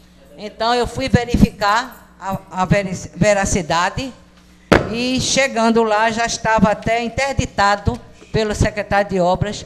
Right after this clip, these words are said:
já tinha estado lá e interditado. Aí eu quero dizer que isso aqui, ontem, tava acontecendo aulas, aulas não, cursos, né? Porque lá é, é cursos de, de arte.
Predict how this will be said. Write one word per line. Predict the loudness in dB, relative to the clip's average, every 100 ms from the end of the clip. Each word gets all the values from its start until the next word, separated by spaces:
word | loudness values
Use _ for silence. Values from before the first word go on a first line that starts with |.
| -16 -6
já | -6
tinha | -4 -8
estado | -4 -4 -2
lá | -2 -2 -4 -8 -18 -14
e | -12
interditado. | -6 -4 -2 0 2 0 -2 -10 -14 -20 -20 -20 -20 -20 -20 -20 _ -20 -20 -20 -6
Aí | 0 4
eu | 4
quero | 2 0
dizer | 0 -6 -4 -2 -4
que | -4 0
isso | 4
aqui, | 4 2 -8 -8 -8 -12 -10 0
ontem, | 0 2 0 -2 -6 -16 -20 -2
tava | 2 2 2
acontecendo | 0 -2 -2 -2 -4 -6 -6 4
aulas, | 8 10 8 6 4 0 -8 -14 -20 -20 -20 -18 -2
aulas | 2 2 2 0
não, | -2 -4
cursos, | -2 4 6 4 0 -8 -10 -10
né? | -8 -8 -12
Porque | -10 -6
lá | -2 0
é, | 2 0 -4 -6
é | -2 -2
cursos | 2 2 2 -2 -10 -12 -20 -12
de, | -6 -4 0
de | 4
arte. | 6 6 4 0 -6